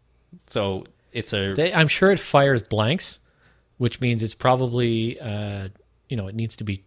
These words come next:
Speaker 2: safed when you hand it over to someone, 'cause even blanks are dangerous.
Speaker 1: Is that what that's called in, in that kind of gun where it, there's the round thing with the six bullets in it?
Speaker 2: Cylinder, yeah.
Speaker 1: Cylinder? Okay. So, <laughs> I think they were just doing it for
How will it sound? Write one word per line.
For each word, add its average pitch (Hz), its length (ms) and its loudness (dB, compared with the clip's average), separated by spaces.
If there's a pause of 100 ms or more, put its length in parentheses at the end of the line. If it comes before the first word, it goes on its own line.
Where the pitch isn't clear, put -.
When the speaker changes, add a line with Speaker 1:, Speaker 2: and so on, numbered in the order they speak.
(120)
Speaker 2:
safed - 640 -6 (200)
when 107 160 -6
you 98 300 -6 (840)
hand 113 140 -6
it 104 60 -4
over 120 200 -4
to 85 80 -12
someone, 85 300 -10
'cause 127 180 -4
even 160 180 2
blanks 131 360 2
are 104 320 -4 (240)
dangerous. 110 440 -4 (220)
Speaker 1:
Is 139 120 -4
that 196 120 0
what 226 80 -4
that's 202 220 -4
called 156 320 2
in, 143 200 0
in 123 140 -2
that 120 200 -2
kind 120 180 -4
of 104 60 -8
gun 113 240 0
where 107 160 0
it, - 260 -8
there's 92 160 -8
the 101 80 -2
round 101 300 0
thing 107 200 -2
with 107 140 -6
the 92 320 -2
six - 320 -10
bullets 107 360 -2
in 117 100 -4
it? - 120 -10
Speaker 2:
Cylinder, 98 380 -6
yeah. - 40 -8
Speaker 1:
Cylinder? 120 460 -2
Okay. 90 300 -6 (1300)
So, 139 480 2 (840)
<laughs> - 460 -10
I 165 100 0
think 175 220 -4
they 143 100 2
were 120 120 0
just 101 200 -4
doing 101 220 0
it 98 120 -8
for 85 420 -8